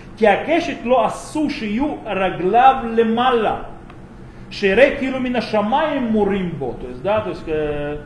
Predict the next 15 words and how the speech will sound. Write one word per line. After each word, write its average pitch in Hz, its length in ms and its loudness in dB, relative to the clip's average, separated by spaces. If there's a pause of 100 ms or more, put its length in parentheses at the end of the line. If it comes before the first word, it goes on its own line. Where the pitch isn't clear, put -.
(380)
он 226 180 0
не 240 80 0
сделал, 247 560 2
то 220 80 0
есть, 180 240 0
да, 220 160 4
чтобы 202 340 -6
ее, 175 680 0
э, 147 800 -2
ноги, 190 320 2
то 175 80 -8
есть 156 120 -10
радуги 185 340 2
были 180 260 0
вверх, 156 380 0